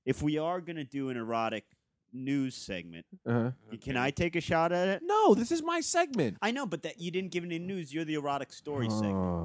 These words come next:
Speaker 2: all right. Let's
Speaker 1: Okay.
Speaker 2: hear it.
Speaker 3: Okay.
Speaker 1: Uh, eh, uh, <clears throat> uh, a
Speaker 3: I'd like
Speaker 1: small, uh, trying to f-, get the exact, uh, town name.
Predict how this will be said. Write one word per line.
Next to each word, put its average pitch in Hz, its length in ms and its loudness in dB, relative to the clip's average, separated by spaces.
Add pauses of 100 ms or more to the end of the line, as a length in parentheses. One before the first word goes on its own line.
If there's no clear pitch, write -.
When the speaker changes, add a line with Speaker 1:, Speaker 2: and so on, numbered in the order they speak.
(120)
Speaker 2:
all 120 100 8
right. 87 280 2
Let's 107 160 2
Speaker 1:
Okay. - 140 6
Speaker 2:
hear 92 80 6
it. - 60 2
Speaker 3:
Okay. 131 360 -6 (220)
Speaker 1:
Uh, 113 380 0 (360)
eh, 107 260 -10 (120)
uh, 104 440 -2 (560)
<clears throat> - 20 -6
uh, - 20 -6 (840)
a 92 440 -2
Speaker 3:
I'd 117 160 -8
like 143 100 0
Speaker 1:
small, 196 600 6
uh, 120 340 2 (1600)
trying 156 200 -6
to - 60 -10
f-, - 140 -18
get 127 160 0
the 117 120 0
exact, 117 680 2
uh, 101 380 0 (840)
town 143 480 4
name. 95 440 -2